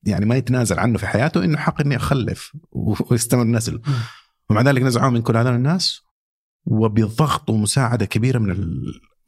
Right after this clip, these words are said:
Speaker 1: وقتها الرئيس الأمريكي في الستينات ليندون بي جونسون كذا قال للهنود إنه طبقوا هذه السياسة أو ما في مساعدات. وقتها الدولة فقيرة جدًا وتحتاج إلى كل المساعدات. يعني كان عندهم المجاعات خصوصًا بعد ما ال-، البريطان عفسوا النظام الاقتصادي عندهم.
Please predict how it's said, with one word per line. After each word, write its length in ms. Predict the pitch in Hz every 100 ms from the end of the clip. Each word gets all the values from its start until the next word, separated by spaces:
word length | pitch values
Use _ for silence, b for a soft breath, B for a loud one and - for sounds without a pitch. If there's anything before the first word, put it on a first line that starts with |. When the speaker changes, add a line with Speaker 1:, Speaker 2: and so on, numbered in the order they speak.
| -
Speaker 1:
وقتها 480 | 117 117 107 92 95
الرئيس 320 | 95 104 107
الأمريكي 480 | 98 98 98 95 85
في 80 | -
الستينات 580 | - - 107 101 92 95
ليندون 320 | 95 92 90
بي 100 | 87
جونسون 500 | 101 92 - 82 90 _ _ _ _ -
كذا 160 | 190
قال 160 | 113 123
للهنود 760 | 98 92 90 92 98 95 127 -
إنه 240 | - - - _ _ _ _ _ _ _ _ _ -
طبقوا 300 | 147 143 139
هذه 60 |
السياسة 420 | 139 - 165 160 143
أو 80 | 107
ما 100 | 107
في 120 | 87
مساعدات. 600 | - 76 71 - - - _ _ _ -
وقتها 280 | 107 - 95
الدولة 300 | 87 98 87
فقيرة 400 | - 101 87 82
جدًا 280 | 92 - 85
وتحتاج 400 | - - 90 87
إلى 100 | 85
كل 140 | -
المساعدات. 520 | 87 - 82 90 82
يعني 320 | 82 82 82 _ _ _ _
كان 140 | - 90
عندهم 300 | 95 90 92
المجاعات 600 | 90 87 90 82 90 -
خصوصًا 540 | 92 92 90 95 90
بعد 240 | 87 85
ما 100 | 85
ال-، 440 | 82 87 82 - -
البريطان 560 | 82 87 95 87 92
عفسوا 420 | 82 92 - 92 92
النظام 300 | 90 95 90
الاقتصادي 600 | 87 - - 92 85 80
عندهم. 420 | 92 85 82